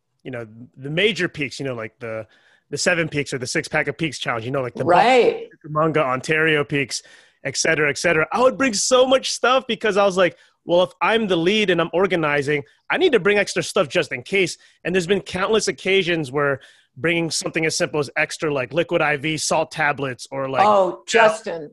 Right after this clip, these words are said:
Speaker 1: extra water,
Speaker 2: absolutely.
Speaker 1: this crazy first aid kit, extra trekking poles, like, the whole nine yards. Everyone's always like, "What are you carrying?" I'm like, "Look, you might need this stuff in my backpack, so leave me alone." <laughs>
Speaker 2: Justin, you are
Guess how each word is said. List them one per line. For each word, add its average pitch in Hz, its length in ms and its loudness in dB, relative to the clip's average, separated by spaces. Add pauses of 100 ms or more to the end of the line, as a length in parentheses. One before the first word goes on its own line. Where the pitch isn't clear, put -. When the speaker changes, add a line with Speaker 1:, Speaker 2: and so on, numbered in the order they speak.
Speaker 1:
extra 202 360 4
water, - 20 4
Speaker 2:
absolutely. 185 720 2 (340)
Speaker 1:
this 170 120 -10
crazy 226 420 0
first 214 380 0
aid 226 300 2
kit, 214 240 4 (100)
extra 233 300 -2
trekking 240 480 -2
poles, 226 280 2
like, 214 160 2
the 214 120 0
whole 240 160 4
nine 220 200 2
yards. 208 320 2
Everyone's 208 420 0
always 214 180 2
like, 190 200 -2 (420)
"What 233 180 -4
are 277 60 2
you 220 180 0
carrying?" 233 480 0
I'm 190 80 -2
like, 151 160 -2
"Look, 156 220 0 (680)
you 196 160 -4
might 254 200 2
need 233 200 0
this 190 160 0
stuff 180 200 0
in 175 80 -6
my 170 120 -2
backpack, 156 640 -2
so 156 100 -8
leave 170 300 0
me 214 80 4
alone." 165 360 0
<laughs> - 760 -6
Speaker 2:
Justin, 254 880 4
you 247 500 4
are 196 380 2